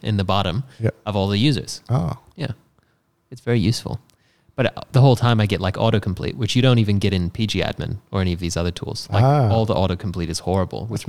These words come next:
Speaker 1: makes
Speaker 2: nice.
Speaker 1: it, like, a waste of time to even use.
Speaker 2: Do you query the database often?
Speaker 1: Yeah, all the time.
Speaker 2: Do you?
Speaker 1: Mm.
Speaker 2: Gotta see what's in there.
Speaker 1: Well, uh, we add a lot of validations to stuff,
Speaker 2: Mm.
Speaker 1: like, post facto. <laughs>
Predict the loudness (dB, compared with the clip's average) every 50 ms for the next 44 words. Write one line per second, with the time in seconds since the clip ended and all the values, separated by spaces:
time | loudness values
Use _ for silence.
0 | 2 2 2 2 0 -4 -8 -12 _ _ _ -8 -8 -8 -8 -10 -14 -12 -6 -4
1 | -4 -4 -4 -8 -14 -12 -8 -8 -6 -6 -6 -6 -6 -6 -4 -4 -2 -2 -4 -4
2 | 0 4 4 6 8 8 8 8 8 8 8 8 8 8 8 8 6 6 6 6
3 | 4 4 2 -2 -6 -10 _ _ _ _ _ _ -4 -2 0 0 0 0 0 -2
4 | -2 -4 -4 -4 -2 2 2 2 2 2 -2 -10 _ _ _ _ _ _ _ _
5 | _ _ _ _ -8 -6 -6 -6 -6 -10 _ _ _ _ _ _ _ _ _ _
6 | _ _ _ _ _ _ _ _ _ 0 0 2 2 2 2 2 2 2 2 2
7 | 2 2 0 -2 -4 -6 -10 -18 _ _ _ _ _ _ _ 4 6 6 8 8
8 | 8 6 6 6 6 6 6 6 6 6 6 6 6 6 6 4 4 4 4 4
9 | 4 2 2 2 0 -2 -4 -4 -6 -6 -6 -4 -4 -4 -4 -4 -4 -6 -8 -14
10 | -18 -20 _ _ -18 -16 -12 -8 -6 -4 -4 -6 -8 -12 -8 -2 0 0 0 0
11 | 0 -2 -2 -2 -2 -2 -2 -2 -2